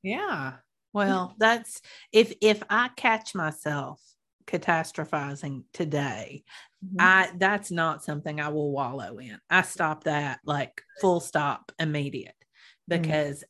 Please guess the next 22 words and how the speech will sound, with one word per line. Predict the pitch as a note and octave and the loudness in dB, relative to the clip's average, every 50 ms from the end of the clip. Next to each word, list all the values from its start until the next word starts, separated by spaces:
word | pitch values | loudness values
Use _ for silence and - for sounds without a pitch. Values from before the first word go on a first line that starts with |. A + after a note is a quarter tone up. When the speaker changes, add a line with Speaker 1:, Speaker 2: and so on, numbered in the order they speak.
| _ | _
Speaker 1:
that | - D#3 E3+ E3 E3 E3 E3+ E3+ - - _ | -6 0 4 4 4 4 4 2 -2 -4 _
is | D#3 D3 - | -6 -4 -4
not | D#3 D#3 D#3 - D#3 D3 | -6 -8 -10 -10 -6 -6
gonna | D#3 D3 C#3+ C#3+ | -4 -4 -4 -6
take | - - E3+ D#3 D#3 D#3 | -2 -2 -2 -2 -2 -6
me | - E3 D3 D3 D3 - - - | -6 -6 -6 -6 -8 -10 -10 -8
anywhere | D3+ D3+ D3+ D3+ D3 D3 C#3 C3+ C#3+ | -8 -8 -8 -8 -8 -8 -8 -8 -10
good. | D3 C#3+ B2+ - - - _ _ _ _ _ _ _ _ _ _ | -10 -12 -14 -14 -16 -20 _ _ _ _ _ _ _ _ _ _
Speaker 2:
Yeah. | - D#3 C#3+ C#3+ D3 D#3 - _ _ _ - | -12 -10 -10 -10 -10 -14 -16 _ _ _ -6
Speaker 1:
There | E3 D#3+ | -4 -2
is | D3+ | 0
Speaker 2:
I | D#3+ E3 E3+ F3 - - - _ - E3 E3 | 0 -2 -2 -4 -6 -12 -16 _ -4 -2 0
Speaker 1:
nowhere | E3 D#3+ E3 D#3+ D#3 D#3+ D3+ | 0 0 0 0 -2 0 0
that | D#3+ D#3 - - | -2 -2 -2 -2
train | - E3+ E3 D#3+ E3 D#3 - | -4 -4 -4 -4 -6 -8 -6
stops | - E3+ E3 E3 E3 E3 - - | -2 0 2 2 2 0 -4 -8
that | D3+ D3+ D3 | -6 -4 -4
I | C#3+ D#3 | -4 -4
wanna | D#3 D3+ D#3 D#3 | -4 -4 -6 -6
get | D#3 D#3+ D#3 | -6 -4 -4
off. | D#3 C#3 B2 - - - - _ | -4 -6 -6 -12 -16 -18 -20 _
<laughs> | - | -16